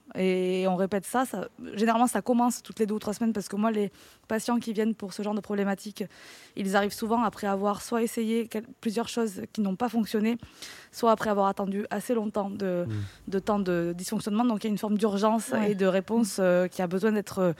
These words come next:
Speaker 1: d'être, euh, enfin, une question qui a be-, à, à laquelle on a besoin d'avoir une réponse immédiate. Évidemment, euh, on explique que ça ne peut pas se passer comme ça, d'autant que, voilà, il y a eu des traitements souvent derrière qui n'ont pas marché. Enfin,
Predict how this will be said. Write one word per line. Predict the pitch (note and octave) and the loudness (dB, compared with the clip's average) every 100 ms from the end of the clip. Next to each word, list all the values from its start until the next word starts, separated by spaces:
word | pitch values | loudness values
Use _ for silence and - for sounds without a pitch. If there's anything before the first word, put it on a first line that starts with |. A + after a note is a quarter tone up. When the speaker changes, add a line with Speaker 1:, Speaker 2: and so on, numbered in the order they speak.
| - - - - | -8 -18 -20 -14
Speaker 1:
d'être, | - F3+ - F3+ | 0 0 0 -2
euh, | E3 | -2
enfin, | D#3+ F3 | 0 -2
une | |
question | F3 F3 A#3 | 0 -2 -2
qui | A#3 | -2
a | |
be-, | F#3 F#3+ | -2 -4
à, | G3+ - | -4 -6
à | F3 | -6
laquelle | F3+ G#3+ | -4 -2
on | F#3+ | -2
a | F3 | -2
besoin | F#3+ | -2
d'avoir | G3 F3+ | 0 2
une | F3 | 2
réponse | F3+ G3 G#3+ - - | 0 0 -4 -4 -6
immédiate. | G#3 G3+ F3 D#3+ D#3 - - - - | -2 0 2 0 -4 -14 -20 -20 -6
Évidemment, | F#3 G3 G3 G3+ G3 - | -2 4 4 6 2 -2
euh, | F3 D#3+ F3 | -4 -4 -2
on | F3+ | -2
explique | F3+ - G#3+ | -4 -8 -8
que | - | -6
ça | - | -4
ne | F3 | -4
peut | F3 | -2
pas | A3+ G#3+ | -2 -4
se | |
passer | - F#3 G#3 | -4 -6 -6
comme | G3 | -4
ça, | F#3 B3+ | -2 -4
d'autant | F#3+ G3 F#3+ | -4 -6 -6
que, | F#3 | -4
voilà, | F3+ G#3+ | -2 -2
il | F3 | -4
y | |
a | |
eu | E3+ | -6
des | F3 | -8
traitements | - F3+ F#3 G3 | -10 -8 -6 -8
souvent | - | -6
derrière | F3+ D#3+ E3 F3 | -6 -4 -4 -6
qui | |
n'ont | E3+ | -8
pas | F3 | -8
marché. | E3+ - G#3+ | -8 -6 -4
Enfin, | G3+ | -2